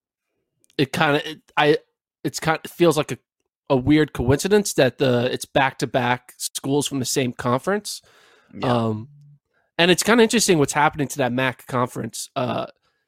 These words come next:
Speaker 1: so the mac conference is one two, three, four, five, six, seven, eight, nine, ten, eleven, twelve teams in the mac conference. All twelve teams have a,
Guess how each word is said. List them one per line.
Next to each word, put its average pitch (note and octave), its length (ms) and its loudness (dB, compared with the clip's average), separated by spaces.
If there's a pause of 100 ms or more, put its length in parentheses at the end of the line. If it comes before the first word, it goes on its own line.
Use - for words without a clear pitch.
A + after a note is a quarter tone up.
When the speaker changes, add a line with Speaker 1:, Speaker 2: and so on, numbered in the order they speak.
(120)
Speaker 1:
so - 140 0
the E3 80 4
mac G3 240 2
conference F#3+ 420 0
is B2+ 140 -6
one E3+ 420 -2 (680)
two, D#3 240 -2
three, D3+ 260 -4
four, C#3 260 -2
five, C#3 300 0
six, - 240 -8
seven, C3+ 320 -2
eight, C3 160 -4
nine, B2+ 320 -2
ten, C3 300 -4
eleven, B2 480 -4
twelve D#3 300 4
teams - 520 -6
in C3+ 80 -8
the C3 80 -4
mac B2+ 240 -2
conference. - 540 -2 (520)
All F3+ 260 8
twelve D#3+ 720 4 (120)
teams C3 500 0 (120)
have C#3 240 -2
a, A#2+ 80 -10